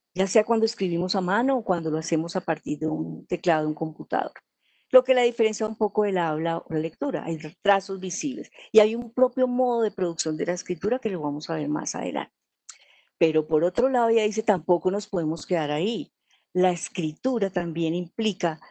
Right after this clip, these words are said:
reconocer en ella la posibilidad de la construcción de géneros discursivos y diversidad de tipologías textuales.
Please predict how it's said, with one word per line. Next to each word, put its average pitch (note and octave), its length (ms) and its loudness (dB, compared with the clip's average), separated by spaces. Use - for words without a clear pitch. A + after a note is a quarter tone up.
reconocer F#3 680 0
en A#3+ 140 -2
ella A3 220 2
la G#3 180 -2
posibilidad F3 1000 -2
de E3+ 100 0
la E3 140 -4
construcción E3 600 -4
de F#3+ 100 -2
géneros A#3+ 800 -4
discursivos G3+ 1000 -6
y F3 260 -4
diversidad E3+ 640 0
de D#3+ 80 0
tipologías D3+ 600 -6
textuales. - 680 -6